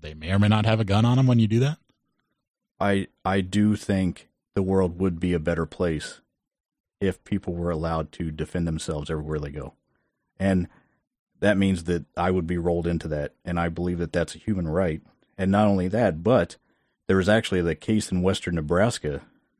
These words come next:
Speaker 2: was it two years ago, where it, it, it's funny you asked that question. I, it almost sounded like you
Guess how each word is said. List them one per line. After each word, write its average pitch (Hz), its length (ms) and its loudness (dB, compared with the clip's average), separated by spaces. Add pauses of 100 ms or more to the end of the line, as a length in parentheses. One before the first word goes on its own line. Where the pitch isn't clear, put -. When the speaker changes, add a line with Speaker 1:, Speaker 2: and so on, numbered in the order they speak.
(280)
Speaker 2:
was 87 160 -2
it 76 100 -10
two 113 160 0
years 113 280 2
ago, 127 320 -2 (480)
where 92 340 2 (140)
it, 87 200 -4
it, 90 200 -2 (120)
it's - 240 -12
funny 120 240 4
you 90 140 2
asked 120 200 2
that 85 180 0
question. 92 260 -2
I, 92 220 2
it 90 160 -6
almost 98 360 2
sounded 98 300 2
like 87 220 -2
you 87 240 -4